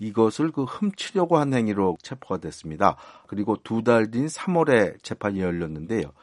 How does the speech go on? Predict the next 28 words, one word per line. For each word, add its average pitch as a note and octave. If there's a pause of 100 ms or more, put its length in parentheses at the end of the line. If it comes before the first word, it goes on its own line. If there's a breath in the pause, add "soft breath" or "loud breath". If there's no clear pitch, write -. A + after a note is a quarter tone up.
(320 loud breath)
북한 C3+
당국은 C3
원비어에게 A#2+ (180)
체제 D#3
전복 A2
혐의를 G#2
적용해서 E2 (480 soft breath)
십오 -
년 D3+
노동 A#2+
교화용을 F#2 (100)
선고했고요. D#2 (440 loud breath)
아시다시피 B2
그 E3+
미국과 B2+
북한은 C3
외교 B2+
관계가 G#2+
없습니다. F2
그렇기 -
때문에 G2 (360 soft breath)
이렇게 A#2
그 D3
미국 A2+
시민이 A2
북한에서 G2
억류가 F#2
되면 F#2+